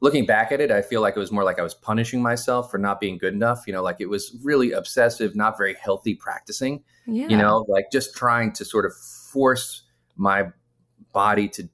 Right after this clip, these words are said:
Speaker 1: do something, to get somewhere, and, but not doing it in a very intelligent or very methodical kind of way.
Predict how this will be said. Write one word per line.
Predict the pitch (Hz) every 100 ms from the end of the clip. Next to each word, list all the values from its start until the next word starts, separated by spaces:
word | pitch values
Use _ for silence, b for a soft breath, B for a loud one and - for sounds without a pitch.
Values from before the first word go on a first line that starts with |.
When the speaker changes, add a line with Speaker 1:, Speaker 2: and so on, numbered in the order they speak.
| _
Speaker 1:
do | 110 107
something, | - 98 92 98 92
to | 92
get | 110 107
somewhere, | - 98 92 90 87 87 b b b -
and, | 104 95 95 90 - _ _ 123
but | 113
not | 123 120
doing | 123 120
it | 113
in |
a | 95
very | 104 101
intelligent | 90 - 117 104 98 101 92 90 - b b b -
or | 90
very | 104 101 95
methodical | 90 90 - 95 95 90 92 82 -
kind | - 90 85
of | 82
way. | 87 82 78